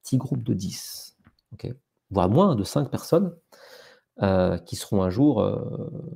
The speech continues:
je dirais, euh, intéressées par ce, par cette approche plus subtile. »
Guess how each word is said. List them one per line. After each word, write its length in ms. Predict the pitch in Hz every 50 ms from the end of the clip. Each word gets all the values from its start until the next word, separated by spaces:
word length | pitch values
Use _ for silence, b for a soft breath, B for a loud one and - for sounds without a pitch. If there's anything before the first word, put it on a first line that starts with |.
| - -
je 120 | - - -
dirais, 360 | - - - - 117 120 -
euh, 160 | - - - - - - - - -
intéressées 460 | 107 104 - - 110 98 98 95 - _ - - - - - - -
par 140 | - 107 - -
ce, 200 | - - - - - - 123 - - - - _ _ _ _ _ _ -
par 120 | - -
cette 180 | - - - -
approche 320 | - - - 101 - _
plus 160 | _ - -
subtile. » 460 | 104 - - 127 - - - - 127